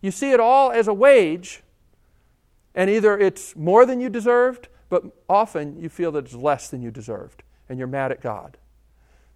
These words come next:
But it works the other way too. If you don't receive the righteousness of Christ, then you're not able,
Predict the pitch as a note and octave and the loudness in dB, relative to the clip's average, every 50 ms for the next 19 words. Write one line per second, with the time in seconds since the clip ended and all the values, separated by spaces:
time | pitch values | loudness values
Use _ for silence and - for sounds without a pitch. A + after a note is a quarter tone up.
0 | _ _ _ _ _ - G3+ G#3+ A3 A3 A#3+ C#4 - - A3+ G#3+ A#3+ C#4 D#4 D4 | _ _ _ _ _ 2 6 6 6 6 6 2 2 0 -4 -2 -2 -2 -2 -2
1 | A#3+ F#3+ D#3 - - - D4 D4 A3 D3 A2+ - - E3 - G#3 G#3+ E3+ A#3 B3 | -2 -2 -4 -4 -6 -8 -6 -6 -6 -6 -6 -8 -8 -10 -8 -8 -10 -6 -4 -4
2 | C#4+ C#4+ - - - - - - G3 G3+ - - - - C4 B3+ B3+ A#3+ A3+ G3 | -4 -4 -6 -8 -16 -20 -12 -6 -6 -6 -6 -8 -12 -10 -8 -8 -6 -6 -8 -8
3 | - - _ - F#3+ F#3 F3+ G#3 A3 B3+ - - A#3 - - G3+ - G3 F3 - | -12 -14 _ -4 -2 0 2 4 4 2 2 -2 -10 -12 -12 -12 -12 -12 -14 -14
4 | - - C4+ C4 A3+ D#3 C#3 E3+ - - - _ _ _ _ _ _ - D#3 G#3+ | -8 -4 -2 0 0 0 -2 -4 -8 -12 -20 _ _ _ _ _ _ -2 0 2
5 | A#3+ C4 C4+ C4+ B3 - - F#3+ G#3+ G#3+ G#3 G#3 A3+ B3 C4 B3+ B3 - A3 A3+ | 2 2 2 0 -2 -6 -6 -4 -4 -2 -2 -2 -2 -2 -2 -2 -4 -2 -2 0
6 | B3 C4+ C4+ G3 G#3 G3 F#3+ F#3+ F#3 F#3 - | 0 0 -2 -2 0 0 0 0 -2 -4 -14